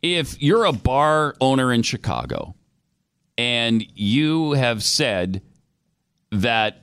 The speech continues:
anybody who comes into our bar wearing a Make America Great Again hat or T-shirt, y-, you're not welcome here. Okay, well, that's just hatred. That's just hatred for people who support Trump.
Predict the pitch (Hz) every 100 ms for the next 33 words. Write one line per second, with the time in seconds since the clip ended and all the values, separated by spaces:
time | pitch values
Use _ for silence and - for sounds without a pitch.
0 | 143 196 220 180 185 190 185 - 127 131
1 | 120 170 180 160 156 143 131 101 104 95
2 | 98 95 - _ 107 131 135 117 104 131
3 | 165 156 120 123 143 139 135 90 92 123
4 | 143 135 95 120 120 104 110 73 65 -
5 | - _ _ _ _ _ _ _ 117 117
6 | 113 110 104 104 98 - 170 147 - 76
7 | 55 55 - _ _ _ _ _ _ _
8 | _ - 123 101 113 113 113 101 80 87
9 | 76 62 64 50 - _ _ _ _ _
10 | 415 359 320 370 330 - - 98 65 -
11 | 60 - _ _ _ _ 160 - 196 -
12 | 147 113 104 87 101 104 95 85 80 -
13 | 107 104 - 71 67 - -